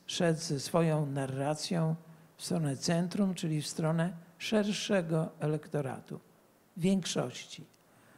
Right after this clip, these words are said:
Ale w ostatnich wyborach parlamentarnych tego nie zrobił i narracja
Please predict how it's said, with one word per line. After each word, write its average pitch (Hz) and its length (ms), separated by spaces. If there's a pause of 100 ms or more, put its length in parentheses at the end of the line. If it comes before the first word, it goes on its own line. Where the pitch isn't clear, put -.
(120)
Ale 139 320
w 135 80
ostatnich 180 560
wyborach 143 440
parlamentarnych 131 1000
tego 247 220
nie 233 180
zrobił 143 580 (800)
i 233 420 (1200)
narracja 180 840